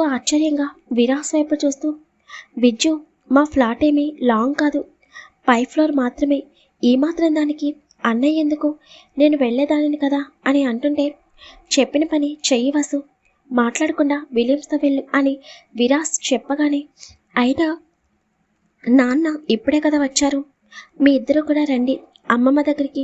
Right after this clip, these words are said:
వెళ్దాం" అని వసు అంటుంటే, "వసు" అని విరాస్ కొంచెం సీరియస్గా అనుకని వసు కోపంగా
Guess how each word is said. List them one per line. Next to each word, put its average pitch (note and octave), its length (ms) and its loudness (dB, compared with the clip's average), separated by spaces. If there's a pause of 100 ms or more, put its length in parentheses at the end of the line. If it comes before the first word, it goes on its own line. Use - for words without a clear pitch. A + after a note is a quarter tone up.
(160)
వెళ్దాం" A#3 460 0
అని C4+ 280 0
వసు A#3+ 300 -4
అంటుంటే, C#4 380 0 (1080)
"వసు" B3+ 360 0
అని D4+ 220 2 (100)
విరాస్ C4 360 0
కొంచెం C#4+ 380 -2
సీరియస్గా C4 560 -2
అనుకని C#4 380 -2 (580)
వసు A3+ 340 2 (220)
కోపంగా D4 480 2